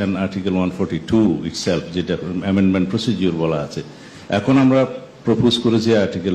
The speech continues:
ফিফটি এইট ক এবং ক দুই পরিচ্ছেদ, মানে chapter টু ক, ক দুই ক পরিচ্ছেদ হিসেবে পরিচিত, এগুলোকে যেন ইনক্লুড করা হয়, যাতে এইগুলো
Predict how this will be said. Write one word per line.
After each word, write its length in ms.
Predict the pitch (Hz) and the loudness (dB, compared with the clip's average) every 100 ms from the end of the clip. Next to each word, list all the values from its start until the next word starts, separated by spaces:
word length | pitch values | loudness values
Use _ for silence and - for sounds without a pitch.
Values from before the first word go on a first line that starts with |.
| - | 0
ফিফটি 240 | 95 - 95 | -2 0 0
এইট 100 | 90 90 | 0 0
ক 20 | 92 98 95 | 2 4 2
এবং 180 | 92 82 - | 0 -2 0
ক 20 | 90 80 - - - - 90 95 - 104 | 2 0 -2 -12 -18 -18 -10 -10 -8 0
দুই 180 | 113 107 107 | 4 4 4
পরিচ্ছেদ, 380 | 101 85 - 85 101 | 0 0 -2 -2 0
মানে 180 | 95 92 - - | 0 0 -4 -4
chapter 300 | 104 - 90 - | -2 0 -2 -2
টু 100 | 92 71 - | -4 -4 -2
ক, 40 | 87 71 - - | -2 0 -4 -6
ক 40 | 87 78 92 | -4 -2 2
দুই 140 | 104 87 98 | 2 2 2
ক 20 | 87 92 | 0 0
পরিচ্ছেদ 320 | 82 - 85 90 | -2 -2 -4 -2
হিসেবে 220 | 95 85 117 | 0 0 2
পরিচিত, 300 | 113 - - - - - - - 156 | 0 0 -6 -10 -12 -18 -20 -2 2
এগুলোকে 380 | 139 139 131 127 | 6 6 4 2
যেন 160 | 120 127 127 | 4 4 4
ইনক্লুড 280 | 113 120 123 - | 4 2 0 2
করা 160 | 135 | 2
হয়, 260 | 123 135 190 - - - - - - - - - 98 | 4 2 0 -4 -14 -20 -20 -20 -20 -20 -12 -4 2
যাতে 320 | 110 107 - 147 175 - - - - - - 139 | 4 2 2 0 -2 -10 -18 -20 -20 -6 4 4
এইগুলো 300 | 123 135 | 6 4